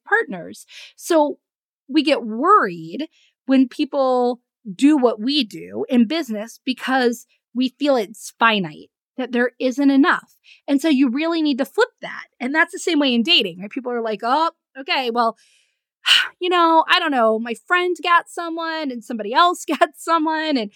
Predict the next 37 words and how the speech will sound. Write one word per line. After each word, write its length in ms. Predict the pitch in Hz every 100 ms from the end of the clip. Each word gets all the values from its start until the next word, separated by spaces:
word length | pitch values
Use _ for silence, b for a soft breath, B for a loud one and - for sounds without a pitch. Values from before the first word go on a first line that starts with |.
| b b
now 160 | 254 269
I 140 | 277
heard 260 | 254 247 214
so-and-so 640 | - 277 320 302 - 311
got 260 | 302 285 -
partnered 440 | - 277 262 277
up, 240 | 269 262 254
and 100 | 247
I'm 120 | 330
just 200 | 466 -
gonna 160 | 392 302
give 280 | 208 220 202
up. 360 | 240 277 - _ _
You 180 | 226 220
know, 60 |
I'm 100 | 233
just 180 | 302 -
g-, 200 | - 254 233
gonna 280 | - 302 240
give 200 | 226 214
up." 200 | 285 202 B B B -
Because 220 | 294 302
the 100 | 320
idea 320 | 294 285 349
is 320 | 285 240 220
for 180 | - -
every 280 | - 294 294
person 580 | 240 - 294 - 226 202
that 160 | 202 -
finds 320 | 196 185 180
love, 300 | 302 247 202
now 200 | 220 214
there's 240 | 208 202
less 380 | 196 202 233 -
of 120 | 214
a 60 | 196
potential 680 | 196 - 302 277 196 180 180